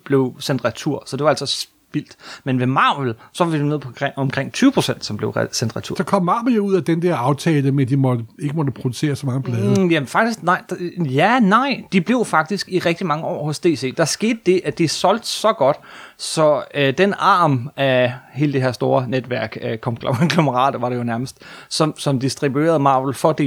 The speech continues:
Speaker 1: C, så at det solgte så godt, så de synes, at Marvel godt lige pludselig måtte udgive seksten blade.
Speaker 2: Ja.
Speaker 1: Øh,
Speaker 2: Og det var der, hvor der kom Submariner nummer et, og Hulk nummer et, og så videre, så videre, hvor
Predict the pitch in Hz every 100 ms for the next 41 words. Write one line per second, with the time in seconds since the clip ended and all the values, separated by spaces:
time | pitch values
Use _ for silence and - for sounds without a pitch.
0 | 120 131 127 - 165 175 131 131 143 131
1 | 143 135 127 135 139 143 160 156 135 127
2 | 131 131 131 - 151 139 131 131 120 123
3 | 131 135 - 160 147 147 113 101 107 -
4 | 156 113 - - 135 - 131 120 117 113
5 | 113 127 - - 151 180 180 180 170 147
6 | 151 160 127 - 156 165 151 147 143 135
7 | 123 135 135 - _ - - - _ _
8 | _ 156 147 143 90 175 - 147 143 135
9 | 143 143 131 135 - 131 143 131 139 139
10 | 143 147